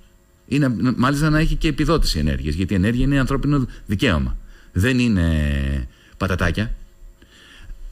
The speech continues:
Αυτά τα βασικά εμείς προχα-, προσπαθήσαμε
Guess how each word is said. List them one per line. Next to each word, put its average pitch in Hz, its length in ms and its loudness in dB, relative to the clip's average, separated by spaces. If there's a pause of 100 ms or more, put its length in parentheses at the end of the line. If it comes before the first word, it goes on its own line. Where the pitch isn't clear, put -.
(500)
Αυτά 120 280 0
τα 160 100 2
βασικά 95 520 0 (100)
εμείς 87 360 -2 (120)
προχα-, 80 300 -4
προσπαθήσαμε 73 880 0